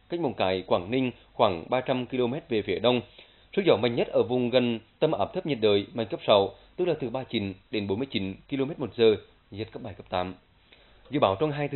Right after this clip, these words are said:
tư giờ tới, áp thấp nhiệt đới di chuyển chủ yếu theo hướng Tây Bắc,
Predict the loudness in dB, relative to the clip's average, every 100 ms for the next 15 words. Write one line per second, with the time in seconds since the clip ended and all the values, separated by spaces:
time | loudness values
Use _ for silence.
0 | -2 0 2 2 0 -10 -4 -2 -2 -2
1 | 0 0 -2 -2 -2 -2 -6 -6 -4 -4
2 | -6 -2 -4 -4 -6 -4 -4 -4